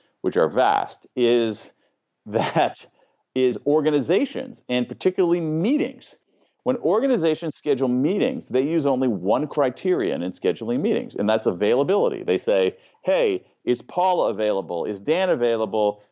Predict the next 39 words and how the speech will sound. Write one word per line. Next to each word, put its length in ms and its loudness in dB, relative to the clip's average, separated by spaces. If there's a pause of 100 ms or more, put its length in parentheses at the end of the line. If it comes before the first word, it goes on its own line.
(180)
And 300 0
is 200 -2
this 160 -2
conference 520 -2
room 120 -8
open?" 400 -10 (240)
And 380 2
that's 160 0
a 60 4
huge 560 -2
mistake 540 0
when 120 -2
you 80 0
think 160 0
about 220 2
how 500 0
much 560 -2 (220)
damn 340 0
time 500 0 (400)
we 140 0
spend 560 0
in 160 0
meetings 500 -2 (140)
in 320 0
the 480 0
white-collar 520 0
world. 280 -6
It's 260 -4 (200)
staggering. 920 -2 (680)
And 100 0
yet 160 2
when 100 -4
we 60 -2
schedule 480 0
them, 220 0
we 80 0
don't 140 -2
even 120 -2
ask, 340 0